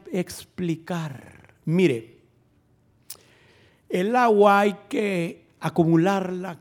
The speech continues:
con una cortina y hacemos una presa. Entonces el agua se acumula.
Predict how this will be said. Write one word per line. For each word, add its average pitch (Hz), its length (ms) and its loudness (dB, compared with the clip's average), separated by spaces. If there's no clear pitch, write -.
con 160 260 -4
una 170 480 -8
cortina 156 800 -6
y 139 80 -10
hacemos 143 420 -6
una 143 180 -6
presa. 156 600 -12
Entonces 143 420 -10
el 139 120 -4
agua 156 240 -2
se - 120 -8
acumula. 143 800 -4